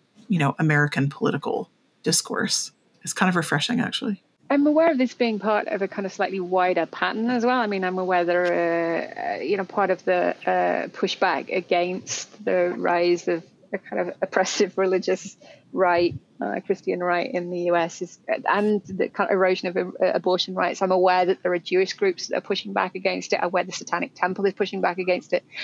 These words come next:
Speaker 2: That there are
Speaker 1: Yeah.
Speaker 2: various religions are saying that, okay, if you're gonna say that a religion has these rights, then, you know, our religion actually teaches this.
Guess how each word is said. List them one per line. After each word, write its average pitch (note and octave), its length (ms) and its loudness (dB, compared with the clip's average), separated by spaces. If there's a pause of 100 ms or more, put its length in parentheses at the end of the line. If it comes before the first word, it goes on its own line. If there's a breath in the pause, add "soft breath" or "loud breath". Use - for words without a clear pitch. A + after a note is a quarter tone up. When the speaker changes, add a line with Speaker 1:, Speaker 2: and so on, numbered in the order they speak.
(160 loud breath)
Speaker 2:
That G#3 120 2
there F#3+ 120 4
are E3+ 80 0
Speaker 1:
Yeah. G3+ 140 6
Speaker 2:
various A3 240 2
religions - 360 -4
are D#3+ 60 -4
saying E3+ 380 -2
that, E3+ 180 2 (300 loud breath)
okay, G3 440 4
if F3 140 0
you're F#3+ 100 2
gonna F#3+ 200 0
say F#3+ 180 2
that F3 160 -2
a F3 40 0
religion F3 400 2
has F3+ 200 -4
these E3+ 180 -2
rights, G#3 380 2
then, F3+ 500 -2
you G3 140 -2
know, F3 140 2
our G#3 180 4
religion F#3 380 0
actually - 320 -4
teaches - 380 -10
this. F3 360 -2